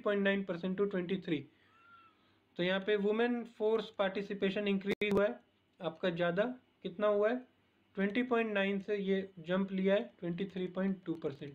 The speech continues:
पर। Very good, आप लोग काम करोगे तभी आपको इक्वालिटी योग मिलेगा, मांगने से नहीं मिलेगा। इक्वालिटी छीनो, कोई देगा उससे कुछ नहीं होगा।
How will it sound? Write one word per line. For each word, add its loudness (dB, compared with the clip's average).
पर। -12
Very 2
good, 0
आप -2
लोग 0
काम 0
करोगे 4
तभी 2
आपको -4
इक्वालिटी 2
योग 2
मिलेगा, 4
मांगने 2
से -2
नहीं 2
मिलेगा। -4
इक्वालिटी -2
छीनो, 0
कोई 0
देगा 4
उससे -6
कुछ -4
नहीं -6
होगा। -8